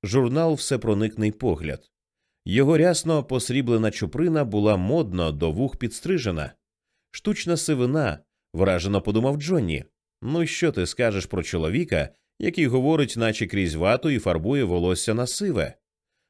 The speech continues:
"Мабуть, ви бачили наш журнал?" "Та бачив. Його в нас продають біля касу у супермаркеті.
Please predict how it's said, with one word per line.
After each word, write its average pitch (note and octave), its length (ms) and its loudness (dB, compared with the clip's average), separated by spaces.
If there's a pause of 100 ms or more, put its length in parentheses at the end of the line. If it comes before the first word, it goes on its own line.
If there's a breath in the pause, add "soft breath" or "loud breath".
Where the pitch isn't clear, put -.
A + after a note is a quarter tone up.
(120)
"Мабуть, A#2+ 480 2
ви G#2 260 6
бачили G#2 500 2
наш E2 200 0
журнал?" E2+ 580 -2 (640)
"Та F#3+ 160 -2
бачив. D#2+ 580 -2 (440)
Його C#3+ 300 4
в B2+ 60 0
нас B2+ 200 2
продають A2+ 520 2
біля F#2+ 240 4
касу G2 420 0
у F2+ 60 0
супермаркеті. G2+ 920 -4